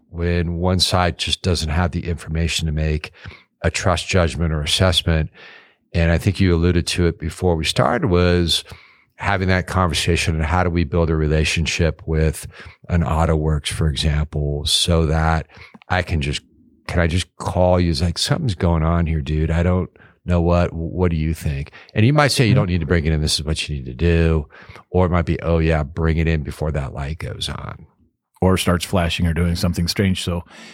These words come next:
Speaker 2: yes, I mean, I'd love to have everybody out here in listening land to be an AutoWorks customer, but there's plenty of good shops out there. And so I'm gonna support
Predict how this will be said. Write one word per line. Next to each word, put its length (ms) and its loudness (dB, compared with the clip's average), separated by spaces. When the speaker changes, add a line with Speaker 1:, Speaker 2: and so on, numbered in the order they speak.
Speaker 2:
yes, 260 0
I 40 2
mean, 260 4
I'd 160 0
love 280 4
to 100 0
have 200 2
everybody 560 0
out 220 -2
here 180 2
in 120 2
listening 340 2
land 300 2
to 260 0
be 240 2
an 60 4
AutoWorks 420 -2
customer, 380 -2
but 160 -2
there's 240 2
plenty 400 0
of 120 0
good 220 2
shops 380 -2
out 180 2
there. 140 -2
And 120 -2
so 200 0
I'm 160 2
gonna 180 0
support 400 0